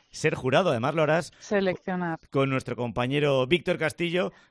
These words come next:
Speaker 1: que ahí entre los dos os va a tocar decidir. Yo, por
Speaker 2: Muy
Speaker 1: suerte,
Speaker 2: bien.
Speaker 1: me toca,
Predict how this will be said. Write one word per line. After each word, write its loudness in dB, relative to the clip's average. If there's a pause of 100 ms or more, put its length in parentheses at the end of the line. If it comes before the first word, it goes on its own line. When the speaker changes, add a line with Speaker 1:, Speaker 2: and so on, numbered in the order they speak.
(120)
Speaker 1:
que -8
ahí -6
entre -10
los -4
dos -6
os -10
va -4
a -8
tocar -4
decidir. -4
Yo, 2
por 0
Speaker 2:
Muy 0
Speaker 1:
suerte, 2
Speaker 2:
bien. 0
Speaker 1:
me 0
toca, 2